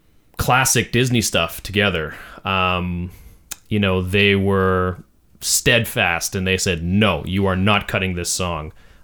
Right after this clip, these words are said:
Um, and I think, you know, I think there it is. I mean, that's just,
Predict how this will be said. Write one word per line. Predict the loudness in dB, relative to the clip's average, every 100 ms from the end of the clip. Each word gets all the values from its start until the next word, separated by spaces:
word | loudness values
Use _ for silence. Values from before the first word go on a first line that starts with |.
| -6
Um, | -2 2 2 0 -2 -6 -6
and | -2 0 0 -2 -4
I | -6
think, | -2 -4 -4 -8 -10 -6
you | -4
know, | -4 -6 -8 -20 _ _ -20 -20 -20 -18 -18 -20 -6
I | 0
think | 2 2 0 2
there | 4
it | 6
is. | 4 2
I | -2
mean, | -2
that's | -2 -2 -2
just, | -4 -4 -4 -10